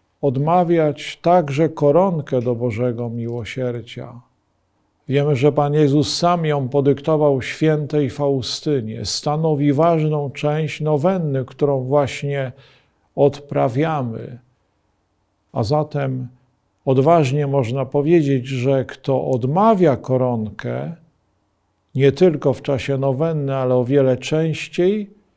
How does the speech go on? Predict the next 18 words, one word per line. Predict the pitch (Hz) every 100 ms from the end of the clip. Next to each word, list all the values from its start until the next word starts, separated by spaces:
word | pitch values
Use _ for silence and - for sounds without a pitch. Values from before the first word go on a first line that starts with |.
| _ _ 131
w |
życiu | 120 147 190 - 139
tego | 143 180 160 151
zrealizuje | 110 135 147 139 123 120 208 185 156
się | - 151
ta | 147 139
niezwykła | 135 131 98 131 190 185 160 143
obietnica. | 143 131 131 127 147 151 135 - 117 107 98 _ _ _ _ _
Każdej | 160 175 160 147 147 139 120
szczególnie | - - 131 120 180 170 143 135 127
będę | 117 110 113 156 156 139 123 120
bronić | 101 123 175 165 147 135 120 - - - _ _ _ _ -
w | 120
jej | 127 123
śmierci | 110 - 135 156 143 127 - - 120 120 120 _ _ _ _
godzinie. | - 120 98 107 120 117 123 123 123 - _ _ _ _ _ _ _ _ _ _ _ _ _
A | -
zatem | 110 151 139 - 135 127 135